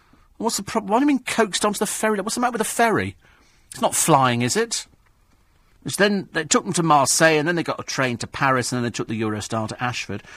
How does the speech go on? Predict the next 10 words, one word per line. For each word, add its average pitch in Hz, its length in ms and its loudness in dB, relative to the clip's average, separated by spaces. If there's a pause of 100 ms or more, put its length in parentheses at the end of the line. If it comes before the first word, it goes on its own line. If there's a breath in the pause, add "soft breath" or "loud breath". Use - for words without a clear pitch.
(200 loud breath)
She 170 100 2
says, 165 180 4
"In 175 120 2
total, 214 340 4
we 151 100 0
must 151 200 0
have 139 80 -6
spent 143 180 -2
five 170 340 0
grand. 143 540 2